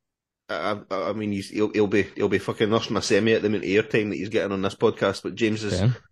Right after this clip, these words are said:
Speaker 1: has been, has been keeping me abreast of his, his sort of journey this year,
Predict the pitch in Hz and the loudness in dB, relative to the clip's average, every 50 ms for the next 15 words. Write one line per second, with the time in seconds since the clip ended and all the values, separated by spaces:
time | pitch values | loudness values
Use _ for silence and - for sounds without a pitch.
0 | _ - - 104 104 - 113 101 98 104 - - 95 95 110 104 101 - - 123 | _ -2 -2 -2 0 0 0 0 0 0 -2 -2 -2 0 -2 -2 0 0 -2 -2
1 | - - 110 104 107 110 107 107 110 104 101 - - 110 101 98 95 95 90 - | 0 0 0 2 4 4 4 6 4 4 2 0 -2 -4 -2 -2 -2 -2 -4 -6
2 | - - - 101 98 87 - - - 110 76 76 92 92 90 - _ _ _ _ | -8 -8 -6 -6 -6 -6 -4 -2 0 0 2 2 0 0 -2 -6 _ _ _ _
3 | _ _ _ _ _ _ _ _ _ _ _ - 233 113 - - _ _ _ 127 | _ _ _ _ _ _ _ _ _ _ _ -14 -14 -14 -14 -14 _ _ _ -2
4 | 113 123 110 107 117 113 107 104 110 104 104 104 - - - 107 101 98 | 4 4 6 6 6 4 4 4 4 2 2 2 0 -2 -2 -2 -2 -2